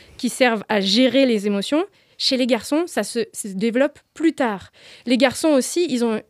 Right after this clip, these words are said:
la, la notion du temps dans leur, dans, dans leur cerveau qui se développe plus tard, un an plus tard. Donc à cinq ans, une petite fille,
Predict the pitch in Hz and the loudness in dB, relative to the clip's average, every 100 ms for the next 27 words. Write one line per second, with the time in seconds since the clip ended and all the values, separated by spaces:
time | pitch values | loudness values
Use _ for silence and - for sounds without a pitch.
0 | 214 208 185 175 175 220 285 - 320 240 | -8 -4 -4 -6 0 2 2 2 0 0
1 | 226 302 370 440 _ 208 202 196 - 202 | -2 -2 -2 -8 _ -6 -2 -4 -6 -8
2 | 185 175 175 175 - 240 226 294 339 254 | -6 -6 -8 -8 -2 0 0 -2 -2 -4
3 | 247 233 269 302 - 320 285 202 - 294 | -2 0 2 0 -4 -2 0 -2 0 2
4 | 302 294 262 214 175 196 226 262 247 277 | 2 0 -4 -4 -4 -4 -4 -2 0 0
5 | 262 202 - 269 | 0 -2 -4 -4